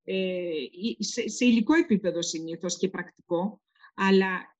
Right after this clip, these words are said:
στερήσαμε την παρουσία, την, α, την παρουσία μας από τα παιδιά μας, γιατί τα, κάποτε λείπαν οι πατεράδες από τα σπίτια, σήμερα λείπουν και οι μητέρες. Οπότε τα παιδιά είναι πολύ περισσότερο μόνα τους και κάτω από μεγάλες πιέσεις και απαιτήσεις και της οικογένειας και του σχολείου και μεγάλη μοναξιά.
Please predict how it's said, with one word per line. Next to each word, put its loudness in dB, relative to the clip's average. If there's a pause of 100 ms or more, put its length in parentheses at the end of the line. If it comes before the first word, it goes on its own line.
(200)
στερήσαμε 4
την -2
παρουσία, -6 (120)
την, -6
α, -4 (400)
την -4
παρουσία 2
μας 6
από 2
τα -2
παιδιά 2
μας, -2
γιατί -4
τα, -12 (200)
κάποτε 4
λείπαν 4
οι -4
πατεράδες -2
από -4
τα -8
σπίτια, -8
σήμερα -4
λείπουν 0
και -2
οι 4
μητέρες. -4 (420)
Οπότε 2
τα -4
παιδιά -2
είναι -4
πολύ -4
περισσότερο -4
μόνα -12
τους -4
και -2
κάτω -4
από -2
μεγάλες -4
πιέσεις -4
και -4
απαιτήσεις -4
και 2
της -6
οικογένειας -2
και -4
του -8
σχολείου -4
και -4
μεγάλη -4
μοναξιά. -12